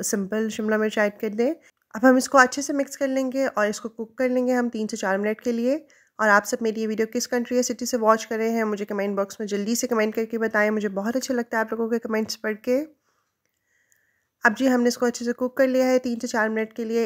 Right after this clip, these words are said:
इसके बाद आपने इसके अंदर हाफ कप से थोड़ी सी ज़्यादा जो है वो फ्रेश क्रीम ऐड कर देनी है,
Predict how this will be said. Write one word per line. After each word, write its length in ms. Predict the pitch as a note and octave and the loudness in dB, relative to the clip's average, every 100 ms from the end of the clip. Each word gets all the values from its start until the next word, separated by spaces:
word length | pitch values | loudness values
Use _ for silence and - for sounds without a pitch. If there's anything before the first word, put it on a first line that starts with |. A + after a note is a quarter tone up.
| - | -2
इसके 200 | - D4 | -6 2
बाद 200 | C#4 C4 | 4 6
आपने 240 | A3 A3+ | 6 4
इसके 160 | A3+ A#3 | -6 -4
अंदर 160 | A3+ G#3 | -4 2
हाफ 320 | G#3 A#3 - | 6 6 4
कप 180 | C#4+ D4 | -6 -6
से 160 | - C#4 - | -6 -6 -4
थोड़ी 320 | A3+ A3+ C4+ | -4 -2 -4
सी 140 | C4+ | 2
ज़्यादा 260 | A3 F#3+ G#3 | 4 4 2
जो 120 | G#3+ | -2
है 140 | G#3+ G3+ | -2 -2
वो 120 | G#3 | -4
फ्रेश 300 | - G3+ G3 | -6 -6 -8
क्रीम 280 | - F#3+ G3+ | -10 -6 -2
ऐड 160 | G#3 G3+ | -2 -2
कर 120 | G#3 | -4
देनी 300 | G3+ G#3 A3 | -2 -2 0
है, 160 | A3+ | 0